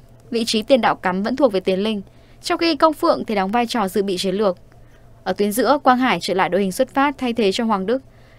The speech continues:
Cho dù Hoàng Đức đã có màn thể hiện tốt trước Malaysia, huấn luyện viên Park Hang-seo vẫn cần một Quang Hải vừa tinh quái, vừa dày dặn kinh nghiệm để đối đầu với U A E. Sát cánh cùng với Quang Hải nơi tuyến giữa sẽ là Xuân Trường.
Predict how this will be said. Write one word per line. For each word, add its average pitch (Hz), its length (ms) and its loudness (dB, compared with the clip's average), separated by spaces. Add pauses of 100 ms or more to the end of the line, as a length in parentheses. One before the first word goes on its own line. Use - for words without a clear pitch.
Cho 349 160 0
dù 277 220 4
Hoàng 254 200 4
Đức 359 180 -2
đã 247 100 0
có 226 140 0
màn 247 240 2
thể 202 80 -2
hiện 202 180 -2
tốt 294 220 2
trước 294 160 0
Malaysia, 233 640 0 (320)
huấn 233 140 2
luyện 277 100 4
viên 240 160 0
Park 262 180 0
Hang-seo 240 420 2
vẫn 240 160 -2
cần 262 240 2
một 202 120 -2
Quang 220 160 0
Hải 226 240 0
vừa 196 160 0
tinh 240 240 -2
quái, 202 360 2 (240)
vừa 240 140 8
dày 233 180 0
dặn 233 160 0
kinh 247 220 -2
nghiệm 262 220 4
để 185 120 -2
đối 185 160 2
đầu 233 180 4
với 190 140 -2
U 214 120 -2
A 214 80 2
E. 196 300 -2 (560)
Sát 370 200 2
cánh 262 220 4
cùng 311 120 0
với 254 100 4
Quang 277 220 2
Hải 269 200 0
nơi 214 120 -2
tuyến 202 220 -2
giữa 202 240 2
sẽ - 140 -2
là 247 120 0
Xuân 226 220 0
Trường. 202 320 -2